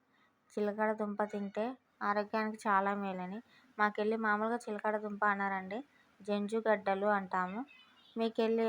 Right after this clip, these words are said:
ఏమంటారో, ఒక్కొక్కకెళ్ళి ఒక్కొక్క రకంగా అంటారు. దీంట్లో చాలా లాభాలు ఉన్నాయండి. క్యాన్సర్ని తగ్గిస్తుంది, రోగనిరోధక శక్తిని పెంచుతుంది. ఇంకా చెప్పాలంటే షుగర్ని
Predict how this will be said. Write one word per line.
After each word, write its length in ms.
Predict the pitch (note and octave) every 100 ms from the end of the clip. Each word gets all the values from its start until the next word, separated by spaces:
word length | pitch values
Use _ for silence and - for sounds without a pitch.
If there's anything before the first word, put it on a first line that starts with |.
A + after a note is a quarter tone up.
| G#3+
ఏమంటారో, 380 | G#3+ G#3 G#3 A3
ఒక్కొక్కకెళ్ళి 560 | G#3 - G3+ G3+ G#3+ C4+
ఒక్కొక్క 240 | B3+ A3 G3+
రకంగా 300 | G3 G#3 G#3 F#3+
అంటారు. 340 | F#3 F3+ G#3 C#4+ _ _ _ _ G#3
దీంట్లో 340 | G#3+ G#3+ A3 A3
చాలా 300 | G#3 G3+ A3 A#3
లాభాలు 360 | G#3+ G#3 G#3 G#3
ఉన్నాయండి. 520 | G3 G3 F#3+ F#3 G3 A#3+ _ _ _ _ _ _ _ _ _ -
క్యాన్సర్ని 600 | A3 G#3+ A3 A3+ A3+ B3 B3+
తగ్గిస్తుంది, 680 | G#3 G#3 G#3 - G3+ G3 G3+ C4 - - - -
రోగనిరోధక 680 | G#3+ G#3+ A3+ A3 G#3+ A3 A3 G#3+
శక్తిని 320 | G#3 - G#3+
పెంచుతుంది. 680 | G#3 G3+ G3+ - G3+ F#3+ G#3 C4 _ _ _ _ -
ఇంకా 240 | G#3 G#3 G#3+
చెప్పాలంటే 680 | A3 G#3 G#3+ G#3+ G#3 G#3 A3+ C#4 _ _ - _ _
షుగర్ని 580 | - A#3 A3 A3+ A3+ A3+